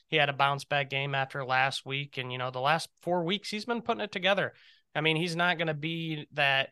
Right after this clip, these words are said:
you know, eight to ten catch kind of guy like Amon-Ra Saint Brown. He's our deep ball threat, and he hauled in some impressive catches. Shout out to D J Chark. You might be playing yourself into a second contract with the Lions. J-Mo,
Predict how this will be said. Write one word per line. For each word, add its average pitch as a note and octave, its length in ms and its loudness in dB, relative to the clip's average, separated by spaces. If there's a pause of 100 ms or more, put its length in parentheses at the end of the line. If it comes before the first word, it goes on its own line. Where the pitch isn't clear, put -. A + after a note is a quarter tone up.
(220)
you D#3 60 -6
know, C#3+ 160 -2
eight D3+ 160 2
to D#3 80 -8
ten D3 280 -2
catch D3 280 -4
kind C#3+ 240 -2
of C#3 80 -6
guy C#3 220 4
like C3+ 180 0
Amon-Ra C3+ 420 0
Saint C#3 280 -4
Brown. C3+ 200 2
He's D#3+ 160 -6
our F3 80 0
deep D#3 260 -6
ball D3+ 180 0
threat, D3+ 380 -4
and A#2 120 -16
he D3+ 140 -6
hauled F3+ 240 2
in E3 100 -4
some D3 180 -6
impressive C3+ 540 -6
catches. - 520 -8 (360)
Shout E3+ 220 2
out E3+ 140 2
to E3 60 -8
D D#3 160 -2
J D#3 200 0
Chark. C#3+ 400 -4 (360)
You D3 100 -8
might C#3+ 160 0
be C#3+ 100 -6
playing D3 280 -4
yourself C#3+ 380 -4
into C#3 180 -4
a C3 60 -6
second C#3 340 -8
contract C#3 600 -4
with C#3 100 -12
the C3+ 80 -8
Lions. C3+ 560 -6 (640)
J-Mo, D#3 680 4